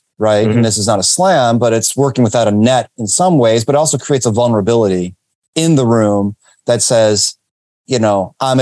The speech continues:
Speaker 1: I'm, I'm exposing myself and my limitations to you to invite you to do the same.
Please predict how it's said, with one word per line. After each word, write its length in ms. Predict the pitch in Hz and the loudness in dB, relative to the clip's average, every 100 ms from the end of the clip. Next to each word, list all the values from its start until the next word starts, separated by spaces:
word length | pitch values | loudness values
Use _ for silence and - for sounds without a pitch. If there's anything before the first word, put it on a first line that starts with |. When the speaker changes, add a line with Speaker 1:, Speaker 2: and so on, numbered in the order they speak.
| 123 - | -2 -2
Speaker 1:
I'm, 200 | 127 123 | -4 -2
I'm 160 | 135 127 | -2 -2
exposing 560 | 123 - 127 117 117 110 | -2 -2 -2 0 2 2
myself 580 | 117 120 - 113 101 | 2 0 0 0 -2
and 100 | 113 | -2
my 120 | 107 113 | -2 0
limitations 720 | 113 107 - 104 - 98 - | 0 -2 -2 -4 -4 -6 -6
to 200 | - 98 | -6 -4
you 460 | 110 151 110 101 95 | 0 2 2 0 -4
to 180 | - 110 | -4 -2
invite 380 | 101 95 107 90 | -2 0 -2 -2
you 380 | 123 147 107 101 | 0 0 0 -4
to 120 | 104 | -6
do 160 | 101 101 | -4 -4
the 80 | 87 | -4
same. 360 | 90 80 110 | -6 -8 -14